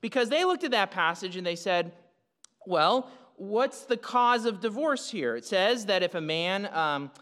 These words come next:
uh, uh, if a woman finds no favor in the eyes of a man, uh, uh, after marriage, and he finds something indecent in her. And there were two schools of thought about what something indecent meant. On one school of thought was that, uh,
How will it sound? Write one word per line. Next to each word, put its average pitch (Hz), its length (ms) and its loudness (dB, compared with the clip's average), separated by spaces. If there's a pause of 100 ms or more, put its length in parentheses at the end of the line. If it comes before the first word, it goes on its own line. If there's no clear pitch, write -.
(240)
uh, - 40 -8
uh, 131 580 0
if - 60 -10
a 147 40 -2
woman 202 300 2
finds 160 260 2
no 135 120 2
favor 220 360 0
in 214 60 2
the 202 80 2
eyes 196 200 2
of 190 80 -4
a 185 60 -2
man, 175 420 2
uh, - 40 -6
uh, 131 640 0
after 131 260 -4
marriage, 196 640 -2 (300)
and 180 160 2
he 233 160 0
finds 254 440 2
something 208 480 -2
indecent 185 920 -2
in 127 200 -6
her. 110 420 -10 (680)
And 220 80 2
there 233 80 4
were 226 80 2
two 320 200 0
schools 262 320 0
of 202 100 0
thought 190 320 4
about 160 280 2
what 190 180 2
something 185 420 -2
indecent 151 680 -8
meant. 151 300 -4
On 175 180 2
one 294 240 4
school 220 300 0
of 170 140 0
thought 139 480 2 (240)
was 180 500 2
that, 170 440 4
uh, 156 400 4